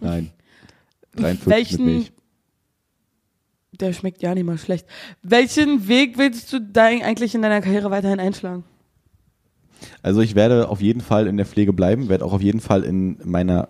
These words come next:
Speaker 1: Klapse bleiben, weil ich das, ich liebe diese Arbeit da.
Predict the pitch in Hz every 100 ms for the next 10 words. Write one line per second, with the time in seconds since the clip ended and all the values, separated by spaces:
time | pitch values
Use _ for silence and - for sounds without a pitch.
0 | _ - 101 87 85 87 104 85 78 76
1 | - - - - - - - 90 85 -
2 | - 87 82 82 87